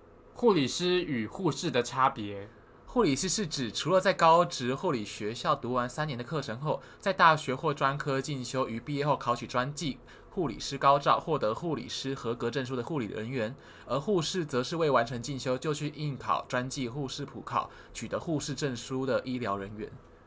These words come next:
Speaker 1: 哦。
Speaker 2: 哎，所以两个是有差别的哦。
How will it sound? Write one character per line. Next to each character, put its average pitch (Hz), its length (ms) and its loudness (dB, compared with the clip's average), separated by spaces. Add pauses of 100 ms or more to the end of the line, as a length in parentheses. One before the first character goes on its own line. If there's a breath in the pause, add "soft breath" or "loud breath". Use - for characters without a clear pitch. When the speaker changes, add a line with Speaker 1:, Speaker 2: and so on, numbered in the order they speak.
Speaker 1:
哦。 123 1000 4
Speaker 2:
哎， 107 80 2
所 139 120 2
以 139 80 0
两 117 180 2
个 110 120 -4
是 127 320 -2
有 107 380 -4 (260)
差 131 240 4
别 101 180 -4
的 104 100 -2
哦。 107 360 -2